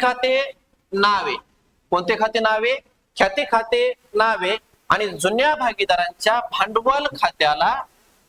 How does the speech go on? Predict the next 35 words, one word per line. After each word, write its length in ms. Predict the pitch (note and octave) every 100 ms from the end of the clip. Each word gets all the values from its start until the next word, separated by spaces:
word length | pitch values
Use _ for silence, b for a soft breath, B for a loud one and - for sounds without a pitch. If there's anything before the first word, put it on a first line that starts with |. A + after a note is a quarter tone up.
| _ _ -
जमा. 480 | C3+ C#3 D3+ B2+ G#2+ - _ -
पण 100 | F3+
या 140 | G3 C4
ठिकाणी 340 | C#4 C4+ B3+
विद्यार्थी 400 | B3 G#3+ A3 A3
मित्रांनो 340 | G3+ F#3 F#3
लक्षात 300 | G#3 G#3+ C4+ C4 G#3+
ठेवा, 180 | F3 C#3 - _ _ _ _ -
तो 60 |
आणलेला 540 | A#3+ F#3+ G#3 A#3+ C4+ D4
ख्याती 420 | D4 A3+ - B3 G3
जुन्या 240 | F#3+ A#3+ C#4+
भागीदारामध्ये 640 | C4+ B3+ B3 B3 A#3 A#3
काय 160 | A3 A3+ A3+
करून 160 | A3 A3
द्यावा 200 | G#3+ G#3
लागतो? 300 | G3+ - A3+
वाटप 380 | A3+ A#3 C#4+ -
करून 200 | A#3 A3
द्यावा 220 | F#3+ F3
लागतो. 360 | E3 - A3+ - _ _ -
मग 80 |
या 120 | E3 C4
ठिकाणी 420 | C4+ B3+ G#3 A#3+
सगळ्यात 560 | - G#3+ - B3+ C#4+
महत्वाचं 540 | B3 A3+ - G3+ - F#3+
आहे, 160 | G#3 A#3 _ _ _ -
ते 140 | A#3+
जे 120 | C4 C#4+
वाटप 380 | C4 B3+ B3+
करायचं 360 | B3 A#3 A3 A3
असते 340 | G#3 G#3 F#3 - _ _ _ - -
ते 120 | A#3+
करायचं 400 | B3+ A#3 G3 F#3
असते 340 | F3 F3 -